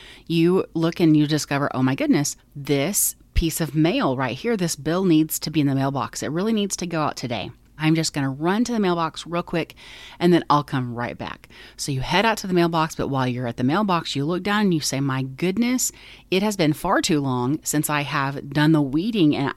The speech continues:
I'm getting so many weeds here around the bottom of my mailbox." And well, you see where this is going, right? We've, we've all been at that moment, I think, where we kind of ended up zigzagging and ping-ponging throughout the house all day long. We run around and we do all these tasks, and then the end of the day comes,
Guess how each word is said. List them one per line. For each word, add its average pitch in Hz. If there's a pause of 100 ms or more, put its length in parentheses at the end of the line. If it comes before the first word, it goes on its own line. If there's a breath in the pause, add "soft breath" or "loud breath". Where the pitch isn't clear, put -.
(140)
I'm 156
getting 160
so 214
many 208
weeds 196
here 156
around 143
the -
bottom 170
of 180
my 147
mailbox." 180
And 143 (480 loud breath)
well, 151
you 185
see 233
where 214
this 208
is 214
going, 214
right? 202
We've, 208
we've 208
all 214
been 180
at 180
that 139
moment, 160
I 147
think, 147
where 156
we 147
kind 165
of 147 (120)
ended 190
up 151
zigzagging 156
and 143
ping-ponging 151
throughout 170
the 220
house 156
all 180
day 208
long. 147 (400 loud breath)
We 170
run 190
around 156
and 139
we 143
do 139
all 196
these 202
tasks, 151
and 156
then 180
the 170
end 170
of 147
the 139
day 196
comes, 135